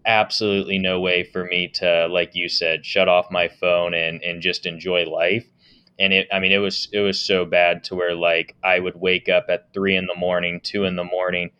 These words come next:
take out my phone, start trying to figure out something, then end up on my computer. And I had gone to bed the night before at, like, midnight.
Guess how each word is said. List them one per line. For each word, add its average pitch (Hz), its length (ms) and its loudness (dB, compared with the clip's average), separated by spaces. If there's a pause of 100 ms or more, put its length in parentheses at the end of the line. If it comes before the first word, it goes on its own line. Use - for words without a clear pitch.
(260)
take 104 240 -4
out 92 180 2
my 92 160 -2
phone, 92 540 -2
start 90 280 -2
trying 92 220 -4
to 90 80 -4
figure 92 380 -2
out 90 240 2
something, 90 460 -4
then 90 160 -2
end 90 180 -2
up 92 180 0
on 90 100 0
my 87 140 -2
computer. 87 840 -4 (360)
And 87 340 4
I 87 80 6
had 87 180 2
gone 90 300 2
to - 120 -10
bed 92 320 2
the 87 60 -6
night 87 260 0
before 92 400 0
at, - 120 -2
like, 85 180 0
midnight. 80 520 -4